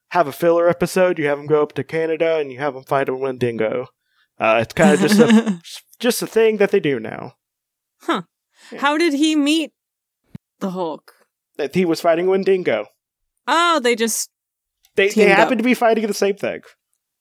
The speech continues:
Speaker 2: All right.
Speaker 1: So this is a lie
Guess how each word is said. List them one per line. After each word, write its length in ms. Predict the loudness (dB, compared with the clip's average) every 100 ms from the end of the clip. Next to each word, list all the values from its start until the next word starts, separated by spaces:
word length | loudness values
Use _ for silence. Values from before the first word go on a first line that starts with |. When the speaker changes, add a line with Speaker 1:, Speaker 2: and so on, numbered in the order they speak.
| _ _ _ _ _ _ _ _
Speaker 2:
All 180 | -10 -2
right. 480 | -2 0 -2 -4 -20 _ -20 _ _ _ _ _
Speaker 1:
So 520 | -12 -4 0 0 0 -2
this 220 | -4 -2
is 100 | -2
a 80 | 0
lie 500 | 0 0 0 0